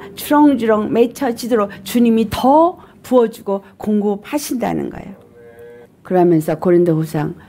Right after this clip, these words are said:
후서 구 장 구 절의 말씀에 기록된 바 멀리 흩으시고 가난한 자들에게 주었으니 그의 의가 영원토록 있느니라.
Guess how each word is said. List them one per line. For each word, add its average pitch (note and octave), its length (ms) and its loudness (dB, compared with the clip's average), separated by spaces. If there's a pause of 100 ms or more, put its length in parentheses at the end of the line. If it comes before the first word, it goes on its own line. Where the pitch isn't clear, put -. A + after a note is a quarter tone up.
후서 D#3+ 480 -2
구 - 160 -10
장 G#3 320 0 (280)
구 A#3+ 160 -4
절의 G3+ 300 2
말씀에 E3+ 840 -2 (220)
기록된 F3+ 560 2
바 D#3+ 180 -2 (140)
멀리 F3+ 720 2 (600)
흩으시고 - 880 0 (180)
가난한 G#3 600 2
자들에게 D#3+ 560 0
주었으니 D3+ 680 -6 (220)
그의 D#3+ 340 4
의가 A#3+ 460 2 (180)
영원토록 E3+ 840 2 (180)
있느니라. F#3 1000 -2